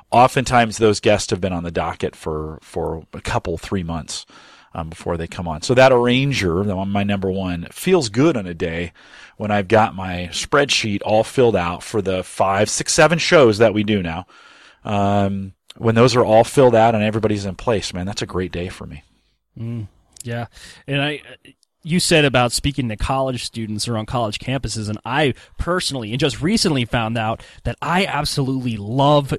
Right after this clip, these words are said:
Speaker 2: doing that, because those college age kids, I mean, we're talking about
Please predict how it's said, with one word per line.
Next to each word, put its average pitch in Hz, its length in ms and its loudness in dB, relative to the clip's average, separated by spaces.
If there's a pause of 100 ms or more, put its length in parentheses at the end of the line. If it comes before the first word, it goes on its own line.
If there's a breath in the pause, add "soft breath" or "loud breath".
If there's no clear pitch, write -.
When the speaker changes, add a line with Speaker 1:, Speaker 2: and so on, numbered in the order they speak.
Speaker 2:
doing 127 360 -4
that, 98 320 -10
because 123 440 -4 (360 loud breath)
those 175 220 4
college 156 720 0
age 139 380 -2
kids, 135 400 -4
I 127 40 -2
mean, 123 140 -4
we're 120 80 -6
talking 139 300 -4
about 120 320 -4